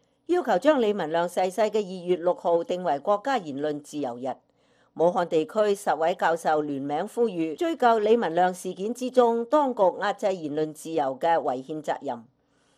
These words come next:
上述公開信喺中國社交網絡上好快就被刪除，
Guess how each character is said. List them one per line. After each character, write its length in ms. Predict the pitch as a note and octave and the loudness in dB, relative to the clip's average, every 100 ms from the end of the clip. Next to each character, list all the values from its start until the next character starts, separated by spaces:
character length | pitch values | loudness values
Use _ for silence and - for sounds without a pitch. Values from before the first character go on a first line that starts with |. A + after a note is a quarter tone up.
| _ _ | _ _
上 200 | - E3+ | -4 -4
述 120 | E3+ | -4
公 260 | - A3 A#3+ | -4 -4 0
開 100 | G#3+ | -2
信 260 | G3+ F3 F3 | 0 -2 0
喺 240 | E3 F#3+ | 0 2
中 180 | B3 A#3 | 2 2
國 200 | G3 F3 | 2 2
社 200 | E3+ F3+ | 0 0
交 200 | A#3 G#3+ | 2 2
網 280 | E3+ D#3 F3 | 0 0 2
絡 200 | F3 E3 | 0 2
上 260 | E3 D3+ | 0 0
好 140 | D#3 E3+ | 0 -2
快 260 | A3 F3+ | 2 2
就 140 | E3 D3 | 2 -2
被 180 | D3 C#3+ | -4 -8
刪 360 | - G3 E3+ | -2 -2 -2
除， 120 | - | -8